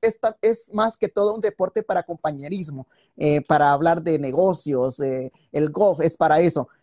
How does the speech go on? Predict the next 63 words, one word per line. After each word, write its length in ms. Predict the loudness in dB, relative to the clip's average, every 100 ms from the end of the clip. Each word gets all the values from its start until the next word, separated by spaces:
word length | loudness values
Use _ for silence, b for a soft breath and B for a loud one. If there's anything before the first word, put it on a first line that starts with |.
| b
Así 240 | -6 -4
que 160 | 0 0
sí, 200 | 0 2
he 120 | 2
ido 320 | 2 4 4
a 140 | 4 4
to-, 120 | 2
a 220 | 4 2 2
torneos 280 | 0 0
de 80 | 0
golf, 260 | 2 2 2
no 240 | 0 0 0
soy 160 | -2
muy 220 | -2 -4
bueno 440 | -2 2 2 2 -2
para 300 | 0 0 -2 -2
pegarle, 520 | 2 4 4 2 2
¿verdad? 240 | 4 2 2
Pero, 300 | 2 2 2
pero 160 | 2 2
sí, 220 | 0 -4 _
he 140 | 0 2
ido 280 | 4 4 4
a, 200 | 4 2
a 240 | 2 -2
jugar 240 | 0 -2
golf 200 | 0 -2 -2
y 80 | -8
de 100 | -6
hecho 180 | -8 -4
quiero 240 | 0 0
ir 200 | 0 0
de 100 | -2
nuevo 220 | -2 -2
este 180 | -2 -2
año 280 | -2 -2 -4
porque 380 | -6 -4 -4 -4 _ _ _ _
quiero 160 | -4 -4
ir 100 | -4
con 180 | -4
amigos, 400 | -2 0 -2 -4 -6
me 120 | -4
quiero 200 | -2 0
dese-, 420 | 0 -2 -2 0
em, 240 | 0 -4 -2
cuando 220 | -2 0
uno 140 | 0
va 80 | 2
al 100 | 2
golf, 320 | 2 2 2 0
como 320 | -4 -2 -4
que 200 | -4 -4
uno 220 | -6 -8
conversa 540 | -4 -4 0 0 0 -4
con 160 | -2
lo-, 120 | -4 -6
con 160 | -8
los 120 | -8
compañeros, 480 | -8 -8 -6 -2 -2
es 100 | 0
para 180 | -2 -2
crear 280 | -2 -2 -2
compañerismo. 640 | -4 -6 -6 -2 -4 -4